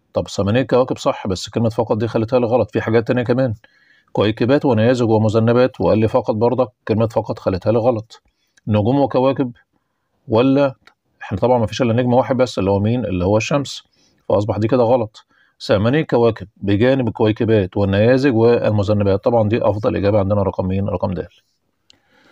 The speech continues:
بعد كتابة الكلمات الأفقية التالية، دي اسمها كلمات أفقية، أوجد الكلمة الرئيسية المختفية ووضح أهميتها. يبقى هنا يطلع لي كلمة رئيسية كده، هنجمعها مع بعض ونشوف كلمة إيه،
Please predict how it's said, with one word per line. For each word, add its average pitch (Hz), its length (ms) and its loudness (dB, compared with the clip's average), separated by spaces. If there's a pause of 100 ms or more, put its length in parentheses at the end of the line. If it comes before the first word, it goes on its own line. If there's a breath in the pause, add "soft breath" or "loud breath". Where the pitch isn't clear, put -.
(440 soft breath)
بعد 117 260 2
كتابة 180 380 -2
الكلمات 139 440 0
الأفقية 123 540 0
التالية، 117 640 0
دي 110 80 -6
اسمها 101 240 -2
كلمات 101 340 0
أفقية، 110 540 -2 (800)
أوجد 135 500 0
الكلمة 120 580 0 (120)
الرئيسية 120 720 0 (180)
المختفية 113 840 0
ووضح 113 680 0
أهميتها. 107 580 0 (580)
يبقى 92 160 -2
هنا 113 200 2
يطلع 117 260 0
لي 110 100 0
كلمة 117 300 0
رئيسية 110 380 -2
كده، 135 320 -2
هنجمعها 110 440 -2
مع 110 120 2
بعض 117 200 2
ونشوف 110 260 -4
كلمة 104 300 -2
إيه، 90 260 -4